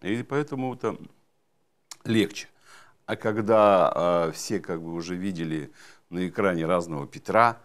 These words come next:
да ещё в театре, вот, допустим, э, Лазарев-младший, мы его тоже рассматривали на Петра. Он играет в Ленкоме уже почти двадцать лет Петра Первого, да? М, вот. Но нам хотелось, чтобы это был какой-то новый образ. И вот,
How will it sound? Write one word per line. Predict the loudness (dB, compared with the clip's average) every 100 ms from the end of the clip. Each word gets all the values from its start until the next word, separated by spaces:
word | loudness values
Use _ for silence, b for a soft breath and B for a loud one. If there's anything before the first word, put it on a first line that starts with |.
| B B B
да | -12
ещё | -10 -10
в |
театре, | -2 2 2 2 -2
вот, | -2
допустим, | -4 -10 -10 -10 -10 B B -12
э, | -8
Лазарев-младший, | -2 -2 -2 -8 -4 -4 -2 -4 -10 B B B _
мы | -6
его | -6
тоже | -4 -4 -4
рассматривали | -4 -6 -4 -4 -2 -4 -4 -6 -6 -6
на | -6 -8
Петра. | -10 -12 -8 -8 -8 B B _
Он | -4 -2
играет | 0 0 0 -2
в |
Ленкоме | -10 -6 -4 -4
уже | -6 -8
почти | -8 -8 -8
двадцать | -2 -2 -2 -6
лет | -6 -6 B B _
Петра | -6 -4
Первого, | -4 -6 -6 -6 -8 -10
да? | -10 -8 -8 B B B B B _
М, | -6 -2 0
вот. | 0 0 -2
Но | -2 0 0
нам | 2 2
хотелось, | 0 2 0 0
чтобы | -2 -4
это | -4
был |
какой-то | -6 -4 -2
новый | 0 0 2
образ. | 0 0 -8 -12 -20 -20 -14
И | -10 -10
вот, | -10